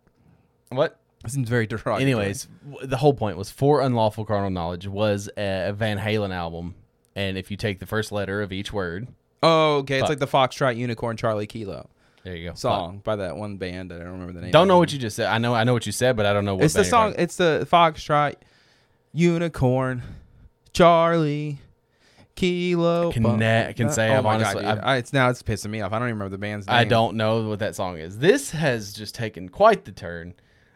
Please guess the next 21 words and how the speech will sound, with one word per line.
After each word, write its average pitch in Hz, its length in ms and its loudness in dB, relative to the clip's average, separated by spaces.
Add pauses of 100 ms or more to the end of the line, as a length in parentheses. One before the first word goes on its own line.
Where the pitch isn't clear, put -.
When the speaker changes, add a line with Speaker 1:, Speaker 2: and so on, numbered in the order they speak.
(100)
Speaker 1:
Uh, 135 260 4
but 143 120 0
anyways, 131 400 4
like, 123 140 -2
sure. 123 360 -2 (100)
Okay, 120 220 -2
Deadpool 110 400 -4
three. 104 300 -4
Okay. 101 300 -4 (320)
Did 110 140 -6
you 127 100 6
watch 120 260 4
the, 113 300 0
um, 107 480 0 (180)
did 110 100 -16
you 107 80 -8
watch 110 260 -4
the 113 100 -8
Black 107 300 -2
Panther 110 260 -4
trailer? 113 420 -2